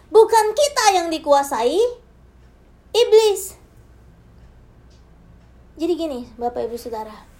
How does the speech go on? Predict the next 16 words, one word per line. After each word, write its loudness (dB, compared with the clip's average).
Kalau 0
iblis -6
bilang, -6
"Udah 4
marah -2
aja," 4
gak -14
bisa. -6
"Iblis, -4
engkau -6
ada -2
di -8
tanganku. -6
Aku -6
mau 2
berbuah 0